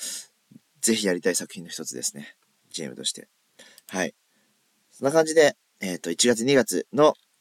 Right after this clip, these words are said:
おすすめエンタメ。まあ、体験ゲーム、マダミス、オンラインとか、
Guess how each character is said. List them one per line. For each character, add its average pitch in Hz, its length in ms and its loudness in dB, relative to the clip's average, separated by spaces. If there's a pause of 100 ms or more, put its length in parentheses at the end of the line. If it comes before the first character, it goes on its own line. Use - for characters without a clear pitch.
(100)
お 87 80 -20
す 95 120 -10
す 98 140 -4
め 98 220 -4
エ 117 100 0
ン 110 80 -2
タ 85 140 -4
メ。 - 140 -14 (300)
ま 113 120 2
あ、 85 100 0 (640)
体 87 180 -8
験 90 120 -6
ゲ 90 140 -6
ー 85 40 -6
ム、 78 140 -12
マ 80 140 -12
ダ 78 80 -8
ミ 78 100 -10
ス、 - 260 -2 (120)
オ 78 100 -20
ン 71 60 -18
ラ 67 60 -14
イ - 20 -14
ン 69 40 -20
と - 100 -20
か、 - 140 -20